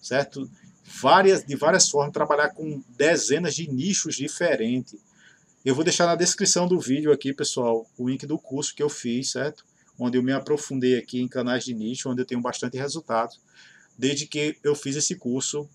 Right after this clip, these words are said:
meus resultados aumentou bastante aqui no YouTube.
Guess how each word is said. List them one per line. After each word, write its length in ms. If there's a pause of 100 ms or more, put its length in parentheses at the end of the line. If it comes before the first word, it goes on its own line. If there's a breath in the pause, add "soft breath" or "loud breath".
(160)
meus 220
resultados 520
aumentou 360
bastante 440
aqui 240
no 100
YouTube. 440